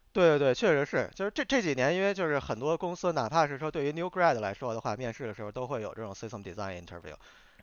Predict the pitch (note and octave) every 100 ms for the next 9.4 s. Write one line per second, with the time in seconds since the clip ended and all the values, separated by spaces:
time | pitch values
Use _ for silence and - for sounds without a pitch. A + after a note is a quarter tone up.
0 | - C#3 D3+ D#3 B2+ A#2 A2+ - D3 C#3+
1 | - D3 A#2+ G2+ A#2+ A#2+ A#2+ D3 - D3+
2 | C#3+ A2 G2+ - B2 E2+ - D3+ C#3+ F#3
3 | D#3+ A2+ F#3 D#3+ C3 C#3 D3 D3+ D#3+ D#3+
4 | - - - - A3 A#3+ E3 - A#3+ -
5 | D#3 G#3+ D#3+ C3 E3 F3 F3 F3+ F3+ E3+
6 | C#3 D#3 B2 C#3+ D#3 C#3 D3+ D3 D#3+ D#3+
7 | B2+ E3 D#3 C#3 A#2 C3+ D#3 D3 D#3 C3
8 | F#2+ G2+ A2+ A#2+ C3 G#2+ A#2+ D3 D#3 C#3+
9 | A2 G2+ E2+ -